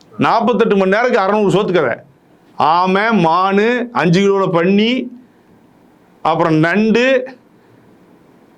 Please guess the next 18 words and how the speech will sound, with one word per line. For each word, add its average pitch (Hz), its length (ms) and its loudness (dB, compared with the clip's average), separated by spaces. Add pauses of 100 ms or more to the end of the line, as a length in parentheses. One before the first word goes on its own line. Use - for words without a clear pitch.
(400)
புரிஞ்சுங்களா? 175 640 0 (520)
இத்தனை 202 280 -2
கதை, 220 160 0
எத்தனை 214 160 2
கதை? 233 140 0
அறநூறு 214 420 0
கதை 190 180 0
அதுல 180 200 0
மட்டும். 170 320 -4
அப்புறம் 175 260 0
துப்பாக்கி 202 300 -2
சூடு 196 220 -2
கதை, 190 200 0 (880)
அரிசி 208 320 0
கப்பலை 202 320 0
கடத்திட்டு 190 280 0
வந்த 185 80 0
கதை, 196 200 0